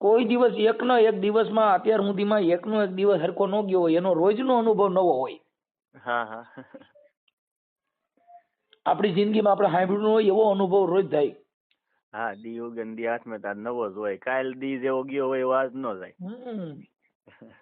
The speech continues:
Speaker 1: ભલે એવું છે. તમારું કયું ગામ?
Speaker 2: મારું ડુંગર પર.
Speaker 1: એ ક્યાં આવ્યું?
Speaker 2: અહીંયા બગદાણાની બરખે. બગદાણા તો જોયું હશે ને તમે?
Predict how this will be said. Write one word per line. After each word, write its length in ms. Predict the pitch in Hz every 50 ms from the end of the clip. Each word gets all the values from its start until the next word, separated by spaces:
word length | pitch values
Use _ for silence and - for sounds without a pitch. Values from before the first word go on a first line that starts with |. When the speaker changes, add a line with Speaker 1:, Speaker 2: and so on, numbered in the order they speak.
| 110 _ _ _ _ _ _ _ _ _ -
Speaker 1:
ભલે 160 | 180 180 185 175
એવું 140 | 143 151
છે. 120 | 147 151 123 - _ _ _ _ _ _ _ _ -
તમારું 320 | 165 180 202 202 214 208 202
કયું 140 | - 240
ગામ? 180 | 226 208 196 196 196 - - _ _ _ _ _ _ _ _ _ _ _ _ -
Speaker 2:
મારું 260 | 117 123 127 131 139
ડુંગર 340 | 151 170 185 175 143 113 104
પર. 200 | - 95 92 - _ _ _ _ _ _ _ _ _ _ _ _ _ _ _ _ -
Speaker 1:
એ 120 | - 165
ક્યાં 200 | 170 170 190 190
આવ્યું? 220 | 175 160 160 175 - _ _ _ _ _ _ _ _ _ _ _ _ _ -
Speaker 2:
અહીંયા 200 | 120 127 139 143
બગદાણાની 540 | 143 156 160 160 143 147 135 123 120 120 117
બરખે. 500 | 120 127 135 135 135 _ - 101 98 101
બગદાણા 460 | 104 110 117 117 113 113 110 107 107
તો 140 | 107 107 107
જોયું 300 | 101 120 127 131 135 139
હશે 160 | 147 - 165
ને 80 | 143 117
તમે? 200 | 104 101 98